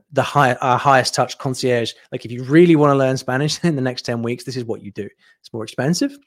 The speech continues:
costs a couple of thousand dollars, but it's how, it's what you do when you, when you've tried everything else and you are finally ready, ready to learn.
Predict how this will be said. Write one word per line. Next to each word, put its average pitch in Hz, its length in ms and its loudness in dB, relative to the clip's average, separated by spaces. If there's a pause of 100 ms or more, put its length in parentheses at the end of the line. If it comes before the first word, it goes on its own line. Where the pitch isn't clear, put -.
(240)
costs - 160 -12
a - 40 -12
couple 120 180 -6
of - 80 -8
thousand 110 240 -4
dollars, 131 320 -6 (520)
but 120 380 0 (380)
it's - 200 -12
how, 117 200 -2
it's - 180 -12
what 120 120 -6
you 113 100 -10
do 107 140 -6
when 107 160 -6
you, 98 140 -10 (600)
when 113 140 -8
you've 107 80 -12
tried 143 200 2
everything 117 300 -4
else 104 320 -10 (460)
and 107 180 -8
you 104 140 -6
are 98 40 -8
finally 101 380 -6
ready, 95 320 -8 (240)
ready 113 220 -4
to - 120 -14
learn. 101 260 -10